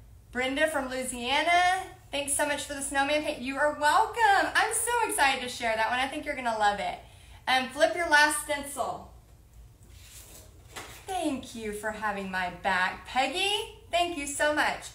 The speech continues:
I'm gonna start having paint parties, but only have three stencils.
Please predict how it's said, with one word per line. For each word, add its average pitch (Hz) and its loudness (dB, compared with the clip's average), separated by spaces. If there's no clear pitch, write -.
I'm 262 4
gonna 311 4
start 311 2
having 285 0
paint 294 -6
parties, 254 -2
but 240 -8
only 240 -2
have 247 -2
three 240 -8
stencils. 220 -8